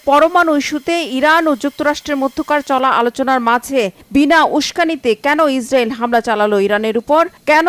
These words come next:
তাতে সমর্থন দিচ্ছে যুক্তরাষ্ট্র? আমেরিকা চলমান সংঘাতে যোগ দেবে কিনা তা স্পষ্ট না করলেও গেল পাঁচ দিন ধরে ইউরোপ সহ বিভিন্ন মার্কিন বিমান ঘাঁটি থেকে ত্রিশটিরও বেশি যুদ্ধ বিমান ও বেশ কিছু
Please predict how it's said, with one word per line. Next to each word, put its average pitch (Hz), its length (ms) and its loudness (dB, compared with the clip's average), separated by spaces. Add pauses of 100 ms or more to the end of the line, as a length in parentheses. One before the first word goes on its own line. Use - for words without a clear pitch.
তাতে 269 280 -2 (200)
সমর্থন 285 440 -2 (100)
দিচ্ছে 269 280 -6 (140)
যুক্তরাষ্ট্র? 247 520 -2 (2000)
আমেরিকা 339 380 2
চলমান 359 380 4 (100)
সংঘাতে 330 380 0
যোগ 277 180 2 (100)
দেবে 311 160 -2
কিনা 330 220 0 (160)
তা 294 80 4 (160)
স্পষ্ট - 320 -2 (160)
না 294 140 2
করলেও 320 300 2 (140)
গেল 247 180 2 (320)
পাঁচ 269 160 4 (120)
দিন 330 120 0 (120)
ধরে 302 180 4 (120)
ইউরোপ 262 220 -2 (100)
সহ 302 140 -4 (280)
বিভিন্ন 285 320 0 (140)
মার্কিন 247 420 0
বিমান 233 280 -2
ঘাঁটি 247 260 -6
থেকে 294 180 -6 (120)
ত্রিশটিরও 285 500 -4
বেশি 254 280 -2 (120)
যুদ্ধ 220 200 -6 (140)
বিমান 294 260 0
ও 240 40 0 (100)
বেশ 233 100 -2 (100)
কিছু 254 200 -6